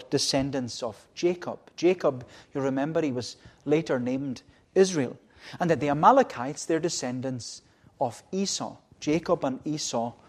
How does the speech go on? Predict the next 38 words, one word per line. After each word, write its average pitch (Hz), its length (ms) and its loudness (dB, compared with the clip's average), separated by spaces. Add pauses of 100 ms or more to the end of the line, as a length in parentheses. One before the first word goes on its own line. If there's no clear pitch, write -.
(260)
were 143 120 4
brothers. 180 540 8
Therefore, 147 300 4
the 139 100 0
battle 180 600 2 (380)
here 147 540 8 (400)
is 160 160 4
a 156 80 8
battle 147 500 2
between 120 680 -4 (420)
brothers. 123 440 0 (720)
It's, 151 160 0
the 170 140 6
battle 220 600 10
was 160 140 2
a 143 80 4
battle 180 480 4
between 143 540 -2
brothers. 127 440 -2 (1200)
And 190 80 2
you 226 60 8
know, 254 60 10
when 262 140 12
you 269 60 10
actually 277 240 8
consider 165 340 4
the 143 160 4
story 170 400 4
of 165 120 0
the 147 100 2
Old 143 200 2
Testament, - 640 -6
the 180 60 0
story 302 380 6
of 247 100 6
the 196 100 6
Old 196 240 10
Testament 143 680 0